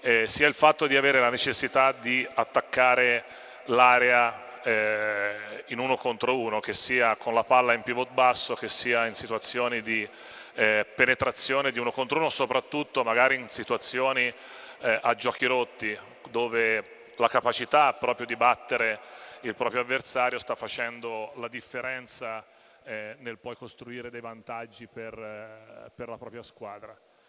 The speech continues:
Quindi in quest'ottica proprio l'occupazione degli spazi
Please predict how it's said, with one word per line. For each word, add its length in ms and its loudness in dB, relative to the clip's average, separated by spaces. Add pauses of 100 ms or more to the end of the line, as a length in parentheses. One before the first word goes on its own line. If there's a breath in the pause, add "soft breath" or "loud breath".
(180 soft breath)
Quindi 420 -14 (240)
in 140 -20
quest'ottica 880 -12 (420)
proprio 240 -10
l'occupazione 500 -12
degli 200 -14
spazi 680 -12